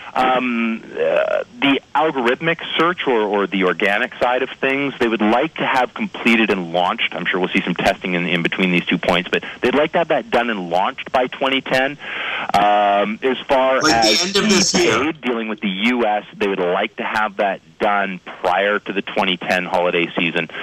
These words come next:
Speaker 1: um, but they may end up waiting till after if they determine that it's, it's, it's better to do so.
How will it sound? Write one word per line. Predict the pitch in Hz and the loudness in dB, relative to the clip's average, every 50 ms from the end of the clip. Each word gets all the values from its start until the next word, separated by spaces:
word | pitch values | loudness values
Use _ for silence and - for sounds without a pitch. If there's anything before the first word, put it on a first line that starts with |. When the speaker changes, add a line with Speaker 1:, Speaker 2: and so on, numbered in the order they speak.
| - - - - - - | -10 -10 -10 -10 -4 0
Speaker 1:
um, | 82 82 80 82 85 85 85 82 82 82 82 80 82 80 78 - 85 | 2 2 4 4 4 4 2 2 2 2 2 0 -2 -6 -12 -12 -6
but | - 117 - | -4 -2 0
they | 110 101 | 0 2
may | 101 92 90 90 | 2 2 2 2
end | 87 85 | 2 0
up | - - | -2 0
waiting | 95 85 80 80 73 | 0 0 0 0 0
till | 78 76 65 | 0 0 0
after | 64 60 - - 73 | 0 -2 -4 -4 -6
if | 67 - | -6 -2
they | - 73 | -2 -4
determine | 64 71 69 - - 73 67 67 69 69 | -2 -2 -4 -2 -2 -2 -2 -2 -4 -2
that | 67 64 | -2 -2
it's, | 67 71 - - - - | -2 -4 -6 -8 -6 -6
it's, | - - - - - - | -6 -6 -6 -10 -14 -6
it's | - 67 - - | -6 -6 -4 -2
better | - - 78 73 73 - | 0 2 2 2 2 0
to | - 76 | -2 -4
do | - 73 73 76 | -4 -2 -4 -2
so. | - - 78 76 | 0 2 2 2